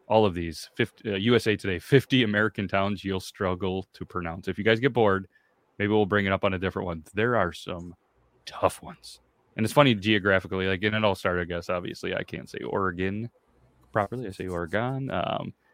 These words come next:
there's a, there's so many. And, and I think it's funny, too, because locally, there's a couple of roads that people go to, like E E L W E I R. How would you say that?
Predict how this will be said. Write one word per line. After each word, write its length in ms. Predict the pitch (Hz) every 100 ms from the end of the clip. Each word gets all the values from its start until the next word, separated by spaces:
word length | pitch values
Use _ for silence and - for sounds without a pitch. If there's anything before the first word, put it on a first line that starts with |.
| _ _
there's 160 | 120 110
a, 120 | 110
there's 240 | 110 113
so 340 | - - 113 110
many. 360 | 101 95 95
And, 100 | 101
and 160 | 113 117
I 60 | 110
think 160 | 151
it's 100 | 147
funny, 220 | - 123
too, 160 | 117 123
because 280 | 107 107 90
locally, 580 | 98 113 - 104 95 92 _ _
there's 140 | 104 95
a 40 |
couple 220 | 110 107
of 60 | 85
roads 360 | 90 107 92 95
that 140 | -
people 240 | - 90
go 160 | 87 87
to, 220 | - 92 82 _ -
like 120 | 92 _
E 140 | 139 -
E 180 | 143 -
L 340 | 104 92 95 _ _
W 340 | 104 120 120 -
E 340 | 113 104 92 90 _ _ _
I 240 | 95 92 -
R. 220 | 90 87 -
How 60 | 107
would 80 |
you 80 | 101
say 140 | - 85
that? 160 | -